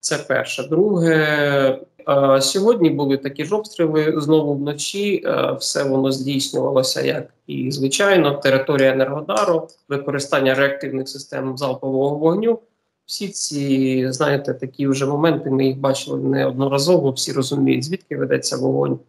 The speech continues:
е, по яким територіям вони б'ють і що вони для цього використовують. Ну, хотілося б зразу зауважити, що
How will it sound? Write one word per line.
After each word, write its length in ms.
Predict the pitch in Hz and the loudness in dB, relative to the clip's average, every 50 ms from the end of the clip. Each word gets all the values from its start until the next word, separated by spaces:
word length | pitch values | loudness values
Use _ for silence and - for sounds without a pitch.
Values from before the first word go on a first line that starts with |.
| _ _ _ _ _ _ _ _ _ _ _ _ _ _ _ _ _ _ _ _ _ _ _ _ _ _ _ _ - - | _ _ _ _ _ _ _ _ _ _ _ _ _ _ _ _ _ _ _ _ _ _ _ _ _ _ _ _ -4 0
е, 340 | 151 147 143 135 135 127 131 | 2 4 4 4 4 2 2
по 160 | - - 147 | 0 2 2
яким 280 | 143 139 139 135 127 | 2 2 0 -4 -4
територіям 520 | - 143 139 156 156 220 208 196 185 170 160 | -4 -2 -2 -2 0 0 2 4 4 6 6
вони 240 | 156 151 151 147 135 | 4 4 2 0 0
б'ють 400 | 135 139 143 139 139 139 - - | -2 -2 0 0 0 -2 -2 -4
і 80 | 135 | -6
що 220 | 123 - - 156 143 | -6 -4 -4 -2 0
вони 160 | 143 139 131 | 0 0 0
для 100 | 131 127 | 0 -4
цього 240 | - - 147 127 131 | -6 -6 -8 -6 -8
використовують. 960 | 131 127 - 135 131 123 - - - 135 123 - 123 123 123 123 - - - 170 - | -8 -8 -8 -10 -10 -10 -10 -8 -8 -8 -6 -4 -6 -6 -6 -8 -12 -12 -10 -10 -8
Ну, 300 | - - - 165 180 165 160 | -6 -4 0 2 2 2 2
хотілося 360 | 165 143 147 180 170 165 156 165 | 0 -2 0 2 2 4 4 4
б 100 | 156 156 | 2 2
зразу 280 | 165 170 160 143 131 | 2 2 2 2 0
зауважити, 680 | 123 127 131 127 123 127 131 123 131 123 - _ 131 127 | -2 -2 -2 0 2 0 0 0 -2 -8 -10 _ -12 -10
що 680 | 127 - - - - - 127 127 123 127 127 127 123 | -8 -8 -8 -8 -6 -6 -6 -4 -4 -2 -2 -2 -4